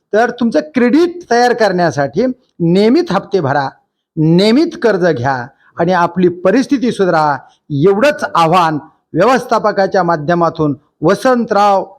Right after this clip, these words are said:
विकास महामंडळाच्या माध्यमातून करण्यात येते. तर पाहूया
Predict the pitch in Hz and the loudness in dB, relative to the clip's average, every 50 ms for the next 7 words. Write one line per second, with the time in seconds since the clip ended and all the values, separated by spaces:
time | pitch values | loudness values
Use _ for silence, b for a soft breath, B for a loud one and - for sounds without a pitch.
0 | _ - 151 170 202 202 240 247 233 233 - - 196 180 175 165 151 214 220 208 | _ -6 -4 -2 -2 0 0 0 0 0 -2 -4 -4 -2 -2 0 0 0 -2 0
1 | 202 202 202 196 190 180 180 196 175 165 151 151 156 151 139 175 202 214 208 202 | 0 0 2 2 0 0 0 -2 -2 -2 0 -2 -2 -2 -2 -2 0 0 0 0
2 | 202 180 - 175 165 160 170 175 165 180 175 175 180 220 240 240 240 b b b | -2 -4 -2 -2 0 0 0 0 0 0 -2 -2 0 0 0 0 -2 b b b
3 | b b b - 240 247 240 - 233 220 233 302 294 285 285 277 | b b b -2 -2 0 0 2 2 2 4 4 2 2 2 0